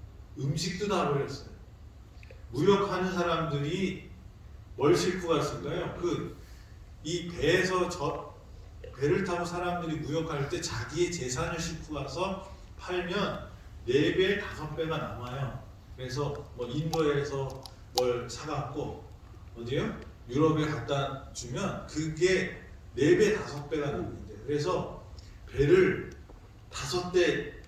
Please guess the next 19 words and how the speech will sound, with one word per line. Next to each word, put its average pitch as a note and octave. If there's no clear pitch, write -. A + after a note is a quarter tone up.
정도를 D3+
띄우면 G3
그 D3
중에 E3
두 -
개만 D#3
대-, A#2
다시 -
돌아오면 C#3
그 B2+
사람은 C3+
대박이 D3
되는 A#2
거예요. G#2
근데 E3
이 F#3
광풍이 G#3
만났을 D#3
때 -